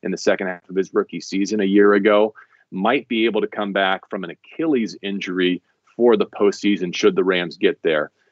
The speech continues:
So at that point, maybe you might see it become more of a by committee approach. But for now, I think it's Darrell Henderson's show, and the Memphis product, um, i-, is really thriving with his best career opportunity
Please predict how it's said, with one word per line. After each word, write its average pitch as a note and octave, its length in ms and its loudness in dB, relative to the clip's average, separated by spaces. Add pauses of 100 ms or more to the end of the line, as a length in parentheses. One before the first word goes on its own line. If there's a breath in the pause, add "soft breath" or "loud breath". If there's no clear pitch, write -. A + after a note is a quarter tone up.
(120)
So C#3+ 160 2
at A#2 80 2
that - 220 0
point, D#3 200 -8
maybe B2 220 -6
you A#2+ 100 -8
might A#2+ 260 -8
see C#3 160 -8
it C3+ 100 -6
become C3 320 -6
more C3 180 -2
of A#2+ 80 -2
a B2 60 0
by B2 180 2
committee B2 380 -4
approach. A#2+ 320 0
But A2 180 -2
for A#2+ 100 -2
now, A#2+ 380 2
I A#2 100 2
think B2 220 -6
it's G#2+ 160 -6
Darrell A2 400 -2
Henderson's G#2+ 520 -10
show, A#2+ 440 4
and G#2 100 -2
the F#2+ 60 -4
Memphis G#2 460 0
product, F#2+ 480 0 (320)
um, E2+ 480 -2
i-, F#2+ 160 -6
is G2+ 180 0
really G#2+ 300 4
thriving F2+ 840 -2
with F2+ 200 -4
his F#2+ 200 -4
best - 340 -4
career F#2 360 -4
opportunity E2+ 800 -6